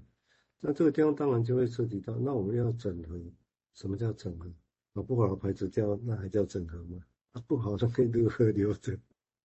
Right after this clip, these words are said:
啊，这个当然你看，要，要谈这个字眼就不是很容易。但是佛教说如是的应付，如是，哦，如是的接受，如是这样子好坏呢？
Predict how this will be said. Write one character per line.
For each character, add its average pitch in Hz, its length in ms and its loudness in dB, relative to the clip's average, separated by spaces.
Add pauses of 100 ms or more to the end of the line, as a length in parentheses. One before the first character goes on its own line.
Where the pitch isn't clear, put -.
(140)
啊， 101 100 -8
这 113 120 -2
个 101 80 2
当 107 200 0
然 95 120 -2
你 98 160 -4
看， 104 240 -8 (420)
要， 127 180 4
要 127 160 8
谈 107 260 0
这 120 100 0
个 107 120 4
字 110 280 0
眼 85 160 -6
就 104 140 -6
不 95 140 -8
是 95 120 -4
很 92 140 -4
容 87 220 -10
易。 87 120 -10 (440)
但 139 140 2
是 151 80 8
佛 110 220 0
教 113 200 0
说 110 280 -4
如 104 380 0
是 120 500 -4 (280)
的 107 180 -2
应 127 300 4
付， 117 280 0 (140)
如 101 220 -2
是， 117 400 -6 (220)
哦， 95 140 -10 (120)
如 107 240 -2
是 117 220 2
的 95 160 -2
接 101 260 -4
受， 95 240 -10 (580)
如 113 160 0
是 113 280 0
这 - 120 -4
样 113 100 2
子 110 120 -2
好 92 200 -6
坏 95 260 -6
呢？ 87 100 -10